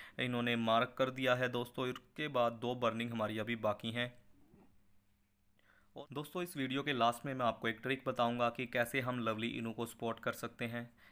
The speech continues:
एक ऐसी ट्रिक बताऊंगा कि कैसे हम हेल्प कर सकते हैं लवली इनू को इसके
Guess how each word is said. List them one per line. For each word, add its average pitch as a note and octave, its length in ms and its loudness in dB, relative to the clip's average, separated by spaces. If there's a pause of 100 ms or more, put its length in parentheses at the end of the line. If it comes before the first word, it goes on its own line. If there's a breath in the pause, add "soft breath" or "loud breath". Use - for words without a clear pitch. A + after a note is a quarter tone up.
(120)
एक B2 180 -2
ऐसी B2+ 180 -2
ट्रिक C3+ 260 -8
बताऊंगा B2 440 4
कि B2 160 -2
कैसे A#2+ 320 0
हम B2 380 -4 (240 loud breath)
हेल्प C#3 260 0
कर C3+ 80 2
सकते - 320 -6
हैं A#2 100 -4
लवली A2+ 300 0
इनू A2+ 160 -2
को A2+ 220 -4
इसके A2+ 500 -2